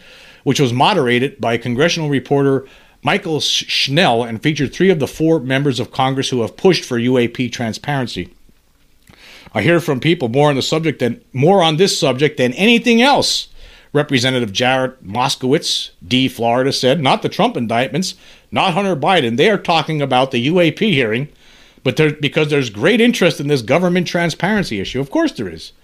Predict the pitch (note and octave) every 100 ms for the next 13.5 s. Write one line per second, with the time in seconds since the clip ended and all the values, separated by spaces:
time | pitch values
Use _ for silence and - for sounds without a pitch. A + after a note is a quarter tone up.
0 | _ - - F#3+ F3 G#3 F3 G#3 G3+ F#3+
1 | F#3+ F#3 A3+ G#3 A#2+ C#3 E3 A#2+ A2 E2+
2 | E2+ G2+ D3+ G3 F#3+ C#3 D3 C#3+ A#2+ A#2
3 | A2 D#3+ - C#3 C3+ D3 D3+ C3+ - A2+
4 | G2 D3+ C#3+ F#2+ G2 G2 B2+ C3+ A#2 B2
5 | A2+ D3 A2+ - - - C#3+ D3 A#2+ C#3
6 | B2 B2 B2 B2 C3+ C3 D3+ C#3 G2+ G2
7 | G2 B2+ - - A2 B2 A#2+ - C3+ A2
8 | G2+ A#2+ A2 D3 G2+ E2 - - - -
9 | - - - F3 F3+ D3+ D#3+ D3+ - F#3
10 | E3+ C#3 - A3 - C3 C3 C#3+ C3 -
11 | G#3 C#3 C#3 B2 C3 F3+ - A#2 D3 C#3+
12 | B2 C3 E3+ C3 C#3+ C#3 A2 G#2+ C#3+ -
13 | C#3+ F#3 - -